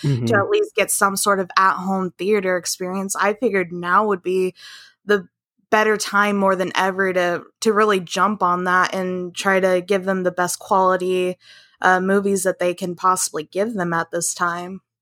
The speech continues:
Speaker 1: Yeah, and I think half the reason, too, is, like, production, right? So when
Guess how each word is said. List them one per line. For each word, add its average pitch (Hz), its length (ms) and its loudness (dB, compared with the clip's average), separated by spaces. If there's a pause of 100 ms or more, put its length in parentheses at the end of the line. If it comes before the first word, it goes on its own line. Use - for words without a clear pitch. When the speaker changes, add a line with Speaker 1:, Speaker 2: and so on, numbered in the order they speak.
(380)
Speaker 1:
Yeah, 165 320 4
and 143 180 4
I 143 60 4
think 160 240 -2
half 127 300 -2
the 123 80 2
reason, 117 340 2
too, 117 240 0
is, 110 180 0
like, 113 260 -2
production, 110 600 0
right? 113 260 -2
So 117 340 2
when 110 420 0